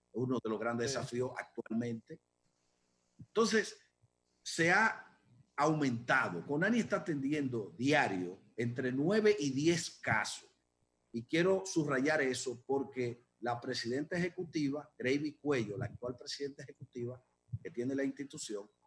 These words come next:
Speaker 1: que entró en marzo, justo cuando arrancaba la pandemia, una de sus prioridades fue hacer ajuste a las,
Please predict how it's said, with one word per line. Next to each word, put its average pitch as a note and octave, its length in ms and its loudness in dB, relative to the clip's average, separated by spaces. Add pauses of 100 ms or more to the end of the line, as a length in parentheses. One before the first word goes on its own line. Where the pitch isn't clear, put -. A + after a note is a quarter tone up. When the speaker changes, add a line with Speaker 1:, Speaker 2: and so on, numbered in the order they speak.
(400)
Speaker 1:
que A2+ 140 2
entró A#2+ 460 0
en A2 220 0
marzo, B2+ 600 0
justo E3 400 -2
cuando A2 420 -2
arrancaba G2 760 -2
la C#3+ 160 -2
pandemia, F#2+ 540 -4 (640)
una G3 260 4
de G3 120 4
sus F3 200 0
prioridades C3+ 640 0
fue A2 360 -6
hacer A#2+ 340 0
ajuste F3 720 -2 (720)
a B2+ 160 4
las, B2 540 0